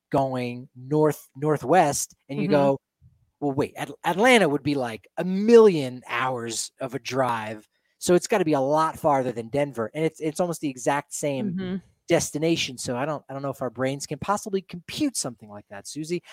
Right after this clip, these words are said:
Speaker 1: I know yours can.
Speaker 2: Apparently, apparently they can't, but yeah, this is
Speaker 1: <laughs>
Speaker 2: very interesting. I would love to see the Rockies have some kind of destination game. I really hope that does work out at some point.
Speaker 1: Yeah, they've, they've had those games, you know, in Mexico City or Monterrey, like, in spring
Speaker 2: Mm-hmm.
Speaker 1: training, which,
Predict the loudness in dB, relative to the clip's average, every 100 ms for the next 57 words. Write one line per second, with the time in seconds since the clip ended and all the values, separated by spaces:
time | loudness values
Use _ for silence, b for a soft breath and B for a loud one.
0 | B 6 8 8 6 2 0 0 -2 0
1 | 0 -2 2 6 6 4 0 0 -4 -8
2 | -8 -8 -12 -8 2 4 6 6 4 4
3 | -2 -2 2 2 4 0 2 2 2 -2
4 | -4 B B 2 6 6 4 0 2 6
5 | 6 4 0 -2 -2 -4 -2 -4 -4 -2
6 | -4 -4 -10 -8 -8 -8 -8 -8 -10 -4
7 | -2 -2 -2 -4 -4 -4 -4 -4 -4 -2
8 | -4 -2 -4 -4 -10 _ _ -8 -8 -6
9 | -6 -8 -12 -14 -14 -18 -20 _ _ _
10 | -8 -4 0 0 2 2 4 4 6 4
11 | 4 2 0 -6 -6 -4 -4 -6 -8 -8
12 | -6 -8 -4 0 2 2 2 0 2 2
13 | 2 0 -2 -6 -14 -10 -10 -10 -6 -4
14 | -4 -4 -4 -4 -4 -4